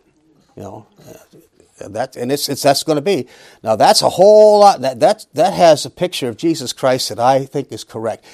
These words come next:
He is the sovereign. He is the Almighty God. He is the one in charge. He's not some weakling sitting there giving some pious platitudes. "Well, if you do this," oh, please, folks. The other thing is, the problem with this is when you start to allegorize the Sermon on the Mount,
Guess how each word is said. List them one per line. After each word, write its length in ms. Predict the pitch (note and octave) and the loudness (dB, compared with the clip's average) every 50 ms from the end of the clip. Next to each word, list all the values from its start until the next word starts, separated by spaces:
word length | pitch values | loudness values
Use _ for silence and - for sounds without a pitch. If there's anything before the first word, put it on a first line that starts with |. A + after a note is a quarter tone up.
| - - _ _ | -20 -20 _ _
He 260 | - B2 A2+ - B2 | -10 -10 -10 -8 -10
is 180 | B2 A#2 G#2+ - | -10 -10 -10 -12
the 100 | A#2 G#2+ | -12 -10
sovereign. 500 | - - C3 B2 B2 A#2+ G#2+ A2 G#2+ G2+ | -10 -6 -2 0 0 0 -2 -4 -12 -16
He 220 | - C#3 B2 - | -16 -16 -14 -12
is 140 | A#2+ A2 - | -12 -12 -10
the 100 | A#2+ A#2+ | -8 -6
Almighty 400 | A#2+ A#2 A#2 A#2 A#2 A2 A2+ G2+ | -6 -4 -4 -4 -4 -4 -6 -6
God. 280 | G2+ A2+ G#2+ G2+ G2+ - - - - _ | -4 -4 -4 -4 -6 -12 -18 -20 -20 _
He 140 | - D3 D3 | -12 -12 -10
is 220 | - C#3 C3 - | -10 -10 -10 -10
the 100 | - A#2+ | -10 -10
one 180 | A2+ A#2+ B2+ A#2+ | -8 -8 -8 -8
in 100 | A2 G2+ | -10 -12
charge. 640 | - - B2+ A2+ G#2+ F#2+ - - - - - - _ _ _ _ _ _ _ | -8 -4 -2 -2 -2 -4 -6 -12 -18 -20 -20 -20 _ _ _ _ _ _ _
He's 220 | - B2+ A#2+ A#2 | -8 -6 -6 0
not 180 | C#3+ D#3 D#3+ - | 2 2 2 2
some 300 | - - E3 D3 C3+ C3+ | 2 0 0 0 2 4
weakling 400 | D3+ G3 G3 - D3 C3+ B2+ B2 | 4 4 4 4 0 -2 0 -2
sitting 320 | - - D#3 D3 C#3+ C3+ | -2 -2 -2 -2 -2 -4
there 100 | C3 C3 | -6 -4
giving 260 | B2+ D3+ D#3 C#3+ C#3+ | -2 -2 -4 -4 -4
some 160 | - - C3 - | -8 -10 -12 -6
pious 340 | - C#3+ C#3+ C#3+ C#3+ - | -2 0 2 2 0 -2
platitudes. 460 | - - D3+ C#3 B2+ B2 - B2+ G#2+ A#2 | -2 2 2 2 2 2 -2 -8 -6 0
"Well, 240 | C#3 D#3 F3+ F#3+ | 2 2 2 2
if 140 | G3+ F#3 - | 0 0 -2
you 80 | F#3+ F#3 | -4 -4
do 180 | F3+ A3 G#3 | -4 -2 -2
this," 360 | E3 D#3+ F3 F3+ E3 - - _ - - - - - - _ _ _ _ _ - | 0 0 -2 -2 -2 -4 -10 _ -18 -20 -20 -20 -20 -20 _ _ _ _ _ -6
oh, 360 | C#3 C#3+ A2+ G2 F#2 - - - | -2 -2 -2 -2 -4 -10 -14 -8
please, 240 | - C#3 C3 G2+ - | -4 -4 -4 -4 -4
folks. 460 | - G#2+ G2+ G#2 - - - - - _ _ _ _ _ _ _ _ _ _ _ _ _ _ _ _ _ _ _ _ _ - - _ _ _ _ _ _ - | -8 -10 -12 -10 -10 -10 -12 -12 -14 _ _ _ _ _ _ _ _ _ _ _ _ _ _ _ _ _ _ _ _ _ -20 -20 _ _ _ _ _ _ -10
The 160 | - A2+ C3 | -2 2 4
other 120 | G3+ C4 C4 | 4 4 2
thing 240 | - F#3 F3+ D#3+ | 0 2 2 2
is, 120 | C#3+ - - | 2 0 -2
the 220 | _ - - B2+ | _ -8 -8 -8
problem 360 | G2+ - D3+ D3 D3 D3+ C3 | -4 4 6 6 6 6 4
with 100 | C3+ A#2 | 2 2
this 160 | C3 D3+ - - | 2 2 2 2
is 60 | A#2+ | 0
when 140 | C3 C3 A#2 | 0 0 0
you 120 | G#2+ A2+ | 0 -4
start 280 | - - - E3 F3 - | -4 0 2 2 2 2
to 60 | - | 0
allegorize 500 | - C#3 F#3+ B3+ A#3 D#3+ C#3+ C#3 C3+ B2+ | 0 2 2 2 4 4 4 2 2 2
the 60 | C3 | -2
Sermon 320 | - - - F3 D#3 D3 C#3 | -4 -2 0 0 0 2 0
on 120 | C3+ B2 | -2 -4
the 60 | A#2 | -4
Mount, 460 | A2+ C#3+ D#3+ D3 A#2 G#2+ - - - | -4 -2 0 0 -2 -2 -6 -16 -20